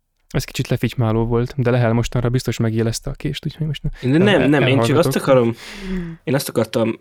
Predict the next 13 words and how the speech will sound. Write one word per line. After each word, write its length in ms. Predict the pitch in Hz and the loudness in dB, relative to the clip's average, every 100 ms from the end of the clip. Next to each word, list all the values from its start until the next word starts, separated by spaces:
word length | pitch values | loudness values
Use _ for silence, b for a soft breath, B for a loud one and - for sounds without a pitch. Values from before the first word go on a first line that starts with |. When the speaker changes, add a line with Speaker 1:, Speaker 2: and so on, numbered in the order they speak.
| - | -4
Speaker 2:
mondani, 560 | 110 107 113 135 165 190 | -2 0 0 0 0 -2
hogy 160 | - 110 | -6 -6
szerintem 600 | - 113 135 151 170 160 | 0 2 2 2 2 2
ez, 260 | 127 139 - | 2 0 0
hogy 140 | 123 | 0
ugye, 140 | 120 117 | 2 2
hogy 140 | 117 | 2
ebben 220 | 117 117 | 2 2
a 60 | 117 | 0
filmben 380 | - 131 120 113 | 2 2 4 4
így 100 | 113 | 4
minden 420 | 123 113 - - b b _ _ _ _ _ - | 4 4 0 -4 b b _ _ _ _ _ -8
konfliktus 680 | - 143 131 123 117 120 - | 2 4 4 4 2 0 -2